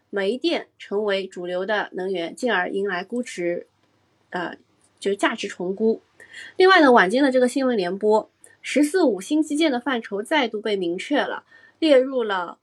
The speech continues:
卫星、导航、泛在物联网等等概念。我昨天也讲了泛在物联网，对吧？是泛在电力物联网的那个概念。那么泛在物联网这一块呢，是值得关注的，毕竟呢，是契合了时下爆炒的绿电的分支，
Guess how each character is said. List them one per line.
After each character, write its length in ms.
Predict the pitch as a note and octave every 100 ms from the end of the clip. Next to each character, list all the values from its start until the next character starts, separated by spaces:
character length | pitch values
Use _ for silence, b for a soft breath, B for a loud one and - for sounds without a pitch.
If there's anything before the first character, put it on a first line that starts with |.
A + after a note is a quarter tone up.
| -
卫 180 | C4
星、 420 | A#3 C4+ C4+ D#4 E4 _ -
导 160 | F3+
航、 400 | - F#3 E3+ G3 - _
泛 300 | _ E4 A#3+
在 200 | C4 A#3
物 120 | A#3
联 220 | B3 G3 G#3+
网 240 | F3 - -
等 160 | G3
等 140 | G3+ E3+
概 200 | G#3+ F#3+
念。 200 | E3 -
我 80 | F#3+
昨 120 | F#3+
天 180 | A#3+ D#4
也 140 | B3 D4
讲 240 | - -
了 80 | F#3+
泛 220 | - G#3+
在 140 | G3+ F#3+
物 80 |
联 220 | F#3+ F3 F3
网， 220 | - - _
对 100 | F3+
吧？ 220 | E3 - _ _ _ _ _ _ _ _ _
是 160 | - F#3
泛 320 | - F4+ B3
在 160 | B3+ A3+
电 260 | E4+ C4+
力 100 | A#3
物 100 | G3
联 160 | G3 F3
网 200 | F3+ -
的 100 | -
那 160 | - F#3
个 60 | E3+
概 220 | G3 F3+
念。 160 | E3 - B B B
那 100 | -
么 60 | E4
泛 160 | E4 G4+
在 140 | F4
物 100 | D4
联 160 | C4 B3
网 160 | G3
这 100 | G3
一 80 | A3
块 280 | A3 C#4+ A3+
呢， 100 | G#3
是 100 | A3
值 200 | - A#3+
得 180 | B3+ G3
关 220 | F#3+ F#3+
注 200 | G3+ F#3
的， 160 | - - b b b _
毕 140 | D#4+
竟 160 | D4 D4
呢， 100 | C4
是 120 | C#4
契 240 | - E4
合 220 | D4 F#3 F#3+
了 100 | G3+
时 200 | - G3+
下 180 | -
爆 240 | A#3+ D#4+ B3+
炒 240 | - F#3+
的 100 | E3+
绿 160 | A3 B3
电 160 | A3+
的 100 | G3
分 320 | F#3+ - A#3 A#3+
支， 340 | - A#3+ A#3